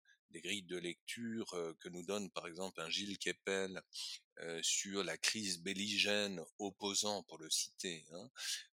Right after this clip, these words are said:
heu, le monde, heu, sunnite au monde, heu, chiite, heu, en expliquant grosso modo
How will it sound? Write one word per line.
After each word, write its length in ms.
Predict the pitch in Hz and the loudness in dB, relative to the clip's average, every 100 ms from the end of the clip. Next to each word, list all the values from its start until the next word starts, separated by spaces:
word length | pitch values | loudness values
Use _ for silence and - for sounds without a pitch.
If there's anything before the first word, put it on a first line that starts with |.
| - | -8
heu, 120 | 82 | -6
le 160 | 82 90 | -4 -2
monde, 400 | 95 101 95 80 | -2 -2 -4 -6
heu, 200 | 80 80 | -6 -2
sunnite 560 | - 90 92 101 - 82 | 0 0 -4 -4 -6 -10
au 120 | 80 | -10
monde, 420 | 85 90 87 76 | -8 -6 -6 -8
heu, 320 | 78 76 - - - | -14 -16 -20 -10 2
chiite, 760 | - 90 92 143 175 165 - 80 - - - - - - - | 2 4 0 -2 -4 -4 -2 -2 -4 -6 -4 -4 -8 -10 -2
heu, 460 | 85 85 82 82 80 | 2 2 0 -2 -2
en 200 | 87 92 | -2 0
expliquant 720 | 92 - - 87 - 110 110 | 4 4 2 -4 0 2 2
grosso 440 | 101 82 104 - 101 | 0 -2 0 2 0
modo 500 | 98 92 107 107 | -2 -2 -2 -2